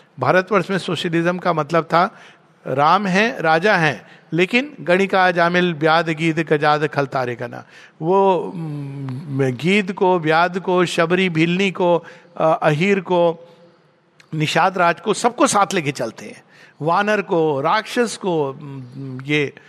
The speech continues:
विभीषण है, जो भी। लेकिन वो आधार क्या होता है उनका साथ लेके चलने का? धर्म। अब यहाँ पे हम लोगों को आना है कि जो आने वाले समय में कैसा होना चाहिए, क्योंकि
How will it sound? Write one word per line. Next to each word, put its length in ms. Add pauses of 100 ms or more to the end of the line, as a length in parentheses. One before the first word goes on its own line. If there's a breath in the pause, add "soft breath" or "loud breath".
(220 loud breath)
विभीषण 440
है, 220
जो 240
भी। 220 (280 loud breath)
लेकिन 400
वो 160
आधार 580
क्या 160
होता 260
है 40
उनका 260
साथ 320
लेके 180
चलने 340
का? 160
धर्म। 300 (880 soft breath)
अब 160
यहाँ 400
पे 100
हम 180
लोगों 220
को 200
आना 320
है 120
कि 180
जो 380 (160)
आने 300
वाले 260
समय 320
में 160
कैसा 320
होना 320
चाहिए, 280
क्योंकि 420